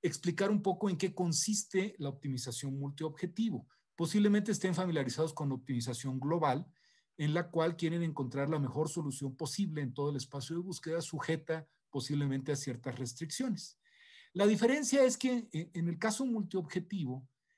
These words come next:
no tenemos una función objetivo, sino que tenemos dos o más, pero además están en conflicto entre sí, al menos algunas de ellas. Aquí hay un ejemplo muy, muy de ingeniería. Vamos a suponer que yo quiero,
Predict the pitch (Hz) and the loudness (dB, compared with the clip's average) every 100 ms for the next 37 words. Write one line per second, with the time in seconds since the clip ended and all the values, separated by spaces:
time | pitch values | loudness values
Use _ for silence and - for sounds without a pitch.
0 | _ - 170 202 - 302 294 - - 226 | _ 2 4 4 4 4 2 0 -4 0
1 | 269 214 143 135 120 151 151 147 156 - | 2 2 0 -4 -6 -6 -8 -8 -10 -4
2 | 226 143 - 139 135 147 143 143 160 190 | -4 -4 -4 -4 -2 -4 -2 0 0 0
3 | 196 - 147 175 196 220 - - 220 226 | -2 -6 -2 4 4 2 -4 -2 2 4
4 | 160 185 - _ 165 151 151 147 147 165 | 2 0 -8 _ 2 4 4 4 2 0
5 | 254 254 - 156 143 - 170 175 185 - | 0 -4 -4 -2 -2 -2 0 0 0 -2
6 | 135 123 156 170 - 170 165 147 131 170 | -4 -2 -4 -6 -2 0 0 -2 -2 -2
7 | - - 151 147 165 175 180 - 139 127 | -4 -2 2 2 2 2 0 0 -2 -2
8 | 139 165 160 147 170 254 180 117 - - | -2 -2 -4 -2 0 0 -2 -8 -14 -16
9 | _ _ _ - - _ - 262 269 208 | _ _ _ -20 -20 _ -16 0 2 4
10 | 208 202 175 165 170 165 160 156 131 127 | 4 2 0 0 0 0 -2 -2 -2 0
11 | 143 185 156 156 _ _ _ _ _ 180 | 0 0 0 -2 _ _ _ _ _ 2
12 | 208 185 135 170 175 175 175 170 175 170 | 2 0 -2 -2 -2 0 0 2 0 2
13 | 190 202 | 0 -6